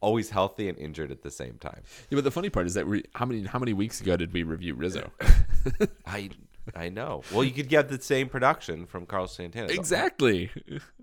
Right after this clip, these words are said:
Speaker 1: He, so Santana's gonna end up on our T G F B I teams, is I think what I'm hearing.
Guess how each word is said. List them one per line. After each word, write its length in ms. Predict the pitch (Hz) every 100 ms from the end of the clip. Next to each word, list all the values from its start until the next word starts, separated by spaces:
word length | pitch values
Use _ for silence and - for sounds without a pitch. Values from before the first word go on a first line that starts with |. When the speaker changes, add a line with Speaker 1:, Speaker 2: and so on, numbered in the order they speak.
| - _ _
Speaker 1:
He, 580 | 104 123 131 131 131 - 101
so 380 | 143 127 120 - -
Santana's 640 | 147 143 143 175 180 123
gonna 160 | 110 101
end 260 | 80 80
up 200 | 76 -
on 160 | 67 64
our 100 | 64
T 180 | - 60
G 160 | 53
F 140 | 52 -
B 100 | 52
I 120 | -
teams, 320 | - - - _ _
is 220 | 82 69
I 120 | 67 73
think 220 | 67 58
what 120 | 57
I'm 100 | 50
hearing. 280 | - 50